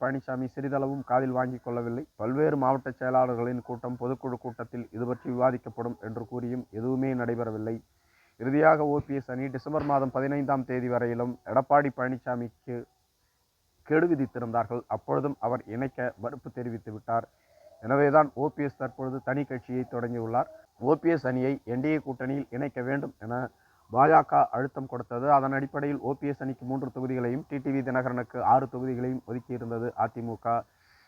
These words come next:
இதனை கேள்விப்பட்டவுடன் ஓ பி எஸ் அணியினர் மிகுந்த கோபத்திற்கு ஆளாகிவிட்டார்கள். "இனி ஒருபோதும் எடப்பாடி பழனிசாமியை நாம் விட்டு வைக்கக்கூடாது, அவரை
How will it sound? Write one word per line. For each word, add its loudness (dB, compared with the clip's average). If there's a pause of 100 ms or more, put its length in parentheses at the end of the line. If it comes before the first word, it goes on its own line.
இதனை 2
கேள்விப்பட்டவுடன் 0
ஓ 0
பி -6
எஸ் -4
அணியினர் -4
மிகுந்த -4
கோபத்திற்கு -4
ஆளாகிவிட்டார்கள். 2 (1040)
"இனி 0
ஒருபோதும் 4
எடப்பாடி 2
பழனிசாமியை -2
நாம் -4
விட்டு -4
வைக்கக்கூடாது, -2 (520)
அவரை 4